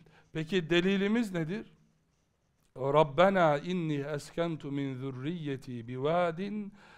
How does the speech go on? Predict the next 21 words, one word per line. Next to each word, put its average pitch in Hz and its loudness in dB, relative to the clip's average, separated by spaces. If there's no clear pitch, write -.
gayri 170 0
zi 151 -2
zer'in 147 -2
inde 139 -2
beytikel 131 -6
muharram." 117 -6
Oğlunu 185 4
Hazreti 190 2
İsmail 185 2
aleyhisselamla 160 2
Hazreti 214 0
Hacer'i 190 6
nereye 226 2
bırakıyor? 185 -2
"Bivadin 160 4
gayri 143 -4
zi 151 -4
zer'in 151 -2
inde 151 -2
beytikel 156 -4
muharram." 120 -6